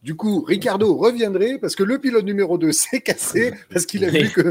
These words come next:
Speaker 1: qu'on faisait tout
Speaker 2: et
Speaker 1: pour Verstappen.
Speaker 2: et Ricciardo
Speaker 1: Parce que
Speaker 2: reviendrait en pilote numéro deux en plus, c'est ça qui
Speaker 1: Oui,
Speaker 2: serait,
Speaker 1: aussi,
Speaker 2: euh,
Speaker 1: forcément.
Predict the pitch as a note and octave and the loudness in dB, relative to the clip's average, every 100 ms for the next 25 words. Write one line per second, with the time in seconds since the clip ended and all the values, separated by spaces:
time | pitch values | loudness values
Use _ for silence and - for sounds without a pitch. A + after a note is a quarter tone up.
0 | E3+ - F#3 F3+ D#3+ E3+ E3+ C3 D3 C#3+ | 0 0 0 2 2 2 2 -2 -2 -8
1 | - - E2+ B2 D3+ F#3 C#3 C#3+ C3+ C#3+ | -10 -14 -12 -6 -6 -4 -2 -2 0 2
2 | F3 C#3 C3+ C3+ D3+ C#3 C#3+ D#3 C#3 C3 | 2 2 2 2 0 0 4 4 4 2
3 | C3 C#3 C3+ A2+ G2+ G#2 - F#2 C3 A2+ | 4 4 2 -2 -4 -12 -14 -14 -14 0
4 | D#3+ C#3+ A#2+ - G#3 C3 - - - F3 | 2 2 0 -4 -6 -8 -10 -14 -12 -12